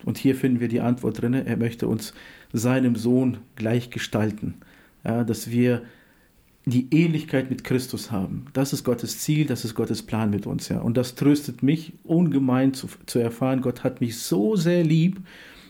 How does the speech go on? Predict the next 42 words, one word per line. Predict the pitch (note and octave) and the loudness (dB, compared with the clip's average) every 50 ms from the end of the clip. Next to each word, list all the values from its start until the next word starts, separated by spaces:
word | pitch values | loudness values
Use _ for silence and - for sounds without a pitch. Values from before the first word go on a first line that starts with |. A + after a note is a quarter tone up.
| - - _ - - | -20 -20 _ -8 -2
er | - B2+ | 0 2
lässt | C#3+ D#3 - - | 2 2 0 -2
mich | D#3+ D3+ - | -4 -2 0
nicht | D#3 - - | 0 0 0
einfach | C#3 C#3 C3+ - C3+ B2+ | 0 0 0 0 -2 0
so | - C3 | 0 -2
stehen | B2+ - - E3 F3 F3 D3 | -2 0 0 2 2 2 2
in | B2+ A2+ | 0 0
meiner | B2 B2 A#2+ A#2 A2+ | 0 2 2 2 2
Sünde, | A2 G#2+ B2+ D3+ F#3 F#3 G3 G3+ G3+ G3+ - - - - - - _ _ _ - | 2 2 2 4 4 4 2 2 0 -2 -4 -14 -20 -20 -20 -20 _ _ _ -2
in | - C3 B2+ | 0 2 4
meiner | B2+ B2+ B2+ B2 B2 A#2 A2+ A2 A2 A2 A2+ - - - - - - - - - | 4 4 4 4 4 2 2 2 0 0 0 0 -2 -4 -4 -6 -8 -6 -2 2
Angst, | C#3 F3+ A3 G#3+ - - - - - - - - | 2 4 4 4 2 -2 -4 -8 -14 -14 -6 -2
in | C#3+ B2 | 2 2
meiner | A#2+ B2+ B2 A#2+ A#2+ - | 4 4 4 2 2 4
Unzufriedenheit, | F3 F#3+ G3 F#3+ G3 F#3+ - F#3+ F#3 F3 F#3 E3+ F#3 F#3+ G3 A3+ G#3+ - - - - - - - _ - | 4 4 4 4 0 2 2 2 4 4 4 4 6 6 4 2 0 -4 -10 -18 -20 -20 -20 -20 _ -6
sondern | - - C3+ C3 C3 | 0 2 2 2 4
er | B2+ B2 | 2 2
möchte | C3 D3 D3 - - C#3+ | 2 2 2 0 0 0
mich | B2+ C#3+ C#3+ C#3+ - - - - - | 2 0 -2 -2 -6 -16 -18 -12 -4
in | B2+ A#2+ A#2 | 0 0 2
sein | A#2 C3 C3+ C#3+ C#3 C3+ - - _ - | 2 4 4 4 2 0 -2 -6 _ 0
Ebenbild, | C3+ C#3+ C3+ B2 A2 A2+ G#2 G#2 - | 2 2 2 2 2 0 0 0 -2
in | A#2+ | -4
seinen | G#2+ B2 B2 B2+ B2 | -2 0 0 0 -2
Charakter | - B2+ A#2+ A#2+ A#2 - - A2 | -4 -4 -4 -4 -4 -6 -8 -6
verwandeln. | - - A2 - G#2 G#2+ G#2+ G2+ G2 - | -4 -4 -2 0 0 0 0 0 0 -2
Und | A#2+ A#2 A2 | -2 0 0
das | A#2+ A#2 | 0 0
ist | B2+ A#2 | 0 -2
etwas | C3+ B2 - C3 A#2+ - - - _ - B2 A2 - | -2 -2 -2 -2 -4 -4 -6 -14 _ -14 -12 -6 -2
Wunderbares, | - D3+ D#3+ C#3+ C#3 B2 C3+ C3 B2+ A#2 G#2 G2+ G#2 | 0 2 2 2 0 0 0 0 0 0 -2 -2 -4
etwas | F#2+ - B2+ A#2 A#2 A#2 | -4 -2 -2 -4 -2 0
Gutes. | C3 D3 D3+ - C#3 C#3 C#3 - - - - - - - | 0 0 2 4 2 2 2 -2 -12 -16 -18 -18 -20 -16
Das | - - - | -8 -2 -2
hat, | B2 - - | -2 0 0
Gott | C3 C#3+ D3+ - - | 0 0 0 0 -4
hat | C3 B2 - | -6 -4 -4
mit | A#2 - - | -4 -2 0
mir | B2+ B2+ C#3 C#3+ C3+ - - | 2 2 2 2 0 -2 -4
einen | A2+ B2 B2 B2 A#2 | -2 -2 -2 -2 -4
Plan. | - - - A#2 A2+ A2+ G#2+ G#2+ A2 | -6 -6 -4 -2 0 0 0 -2 -6